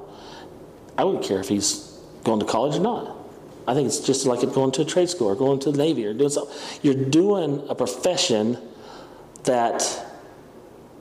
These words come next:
is, no one's gonna ever ask you about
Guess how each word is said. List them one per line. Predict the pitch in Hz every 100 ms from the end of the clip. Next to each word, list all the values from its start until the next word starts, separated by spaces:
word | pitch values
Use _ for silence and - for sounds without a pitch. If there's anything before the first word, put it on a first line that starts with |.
| - - - - - - - - - - - -
is, | 165 139 135 117 - - - - - - - -
no | 151 147 165
one's | 208 170
gonna | 147
ever | 113 92
ask | 107 131 -
you | 90
about | - - - -